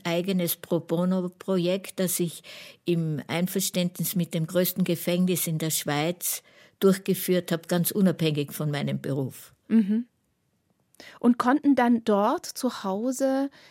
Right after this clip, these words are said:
Speaker 2: wie sich begegnen? Also wie konnte dann das, was Sie glaubten, was die Jugendlichen brauchen, überhaupt zum Ausbruch kommen?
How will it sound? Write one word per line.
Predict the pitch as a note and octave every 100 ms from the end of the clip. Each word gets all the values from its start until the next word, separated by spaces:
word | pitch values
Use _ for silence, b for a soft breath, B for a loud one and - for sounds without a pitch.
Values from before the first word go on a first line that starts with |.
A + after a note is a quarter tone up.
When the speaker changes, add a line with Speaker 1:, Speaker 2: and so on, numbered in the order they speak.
| B B
Speaker 2:
wie | G3 G#3 B3 C#4+
sich | - B3 -
begegnen? | A3+ - G4 - E3+ E3
Also | - G3+ G#3+
wie | A#3+
konnte | - - C4+ C4+
dann | A#3 A3 A3
das, | B3 A#3
was | A#3
Sie | A3+
glaubten, | G#3 G3 B3+ B3
was | A#3+
die | A3+
Jugendlichen | A3+ A#3+ A#3+ A3+ G#3+
brauchen, | F#3 F#3+ A3+ B3 A#3+ -
überhaupt | G#3+ A3 G#3 -
zum | G#3+
Ausbruch | C4 - G#3+ -
kommen? | - F3+ F3+